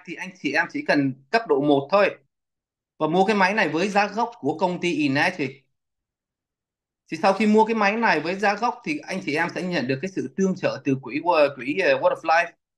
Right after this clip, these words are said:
là hai nghìn đô. Thay vì anh chị lấy cái hai nghìn đô đó và đi tiêu xài thì nó cũng hết thôi.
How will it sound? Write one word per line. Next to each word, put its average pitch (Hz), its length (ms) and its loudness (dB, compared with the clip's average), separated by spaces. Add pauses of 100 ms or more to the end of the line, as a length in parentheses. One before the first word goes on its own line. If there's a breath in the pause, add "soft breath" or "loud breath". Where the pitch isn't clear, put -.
là 139 200 2
hai 180 240 0
nghìn 147 220 0
đô. 170 380 0 (1200)
Thay 202 180 0
vì 180 140 -4
anh 185 200 -2
chị 143 120 0
lấy 151 260 0
cái 240 100 2
hai 202 160 2
nghìn 165 200 0
đô 185 200 2
đó 185 360 2
và 160 100 0
đi 175 180 -6
tiêu 196 160 -4 (100)
xài 143 260 0
thì 147 80 -6
nó 147 120 -6
cũng 147 180 -16
hết 226 220 -2
thôi. 190 240 4